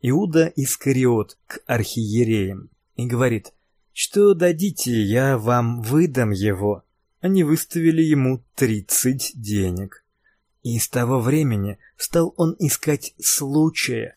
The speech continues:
как бы его выдать. В первый день опресноков пришли ученики к Иисусу и говорят ему:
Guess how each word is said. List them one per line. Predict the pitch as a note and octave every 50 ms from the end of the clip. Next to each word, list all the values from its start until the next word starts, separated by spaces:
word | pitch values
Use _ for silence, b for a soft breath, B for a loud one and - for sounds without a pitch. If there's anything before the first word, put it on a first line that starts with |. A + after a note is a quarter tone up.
| _ _
как | - C#3+ D#3 D#3 D#3
бы | D3 D#3+
его | D#3 D3 D3 C#3+ A#2+ A#2 A#2+ B2 B2+ B2+
выдать. | A#2 G#2+ F#2+ G2+ G#2+ G#2+ G#2 G#2+ F#2+ G#2 G2 - - - - _ _ _ _ _ _ _ _ _ _ _ _ _ _ _ _ _ _ _ _ _ _ _ _
В | - -
первый | _ D#3 D#3 D#3+ D3+ D#3 D#3+
день | C#3+ C3+ D3+ D3+ D3+ D#3
опресноков | - C3+ C3+ A#2 D3 C#3+ D3+ D3+ C#3 - C#3 C3+ A#2 - C3+ C3 A#2+ - - _
пришли | - C#3 C#3+ - - E3+ E3+ F3 - -
ученики | F3 E3 - - E3+ E3 D#3+ D#3+ D#3 C3 - C#3 C3 A#2+
к | - - - -
Иисусу | C3+ A#2 A#2+ B2 A2+ - - C3+ B2 A2+ - - B2 -
и | B2 A2 A#2
говорят | A#2 G#2 A2+ G#2 A2+ A#2 A#2+ C#3 C3+ A#2
ему: | - G2+ A2 G#2 G2+ G#2 -